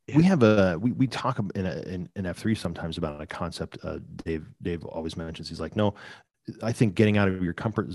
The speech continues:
Speaker 2: comfort zone is a terrible idea." Uh,
Speaker 1: Mm-hmm.
Speaker 2: and he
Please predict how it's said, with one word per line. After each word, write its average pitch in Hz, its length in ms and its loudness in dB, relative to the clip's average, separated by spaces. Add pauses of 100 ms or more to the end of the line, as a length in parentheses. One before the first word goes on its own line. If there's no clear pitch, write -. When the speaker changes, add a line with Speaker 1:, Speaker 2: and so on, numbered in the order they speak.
(160)
Speaker 2:
comfort 110 380 0
zone 90 160 0
is 80 100 -6
a 80 60 -10
terrible 82 420 -4
idea." - 420 -12 (460)
Uh, 82 280 -2
Speaker 1:
Mm-hmm. - 200 -14
Speaker 2:
and - 200 -8 (360)
he 98 400 -8